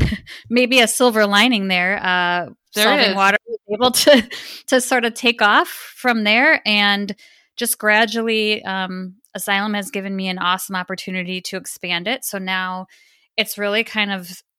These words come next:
Speaker 1: just my passion project, and I'm able to talk to people from all over the industry, whether in or outside of Xylem,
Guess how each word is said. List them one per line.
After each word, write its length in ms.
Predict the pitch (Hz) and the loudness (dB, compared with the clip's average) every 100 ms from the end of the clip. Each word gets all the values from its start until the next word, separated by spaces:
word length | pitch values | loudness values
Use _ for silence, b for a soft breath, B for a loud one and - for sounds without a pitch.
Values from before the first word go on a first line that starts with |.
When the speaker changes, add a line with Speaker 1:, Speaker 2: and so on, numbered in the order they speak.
| _ | _
Speaker 1:
just 240 | 208 196 214 | -6 -6 -2
my 160 | 190 | -2
passion 480 | - 185 175 233 226 | 0 0 2 0 0
project, 600 | 240 247 240 285 294 - 202 | 2 4 4 2 0 -6 -6
and 340 | 196 185 185 | -4 -4 -6
I'm 160 | 175 - | -8 -6
able 260 | 196 196 196 | -8 -6 -8
to 140 | - | -12
talk 360 | 185 190 185 - | -10 -6 -6 -8
to 420 | - 190 180 180 | -12 -10 -8 -10
people 400 | - 202 202 196 | -10 -10 -6 -8
from 200 | - 175 - | -8 -12 -4
all 160 | 196 | -2
over 200 | 202 202 | -2 -2
the 120 | 196 | -2
industry, 600 | 190 202 - 226 226 240 214 | -2 -2 -4 -6 -4 -4 -6
whether 300 | 180 180 175 | -6 -6 -8
in 340 | - 196 196 | -8 -8 -4
or 100 | 190 | 0
outside 460 | 175 185 - 190 185 | 0 -2 0 0 0
of 100 | 175 | -4
Xylem, 580 | 175 175 190 202 202 | -4 -2 -2 -6 -8